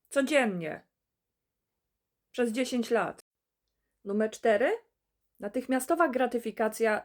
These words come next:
bez modlitwy. Po co pytać Boga, skoro jest płatność odroczona? Numer pięć. Oddawanie pieniędzy na wszystko,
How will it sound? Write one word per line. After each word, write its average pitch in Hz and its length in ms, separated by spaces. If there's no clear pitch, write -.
bez 214 220
modlitwy. 208 600
Po 427 100
co 415 160
pytać 185 400
Boga, 180 560
skoro 214 300
jest 190 300
płatność 190 460
odroczona? 190 760
Numer 220 320
pięć. 349 500
Oddawanie 240 500
pieniędzy 233 380
na 214 120
wszystko, 294 640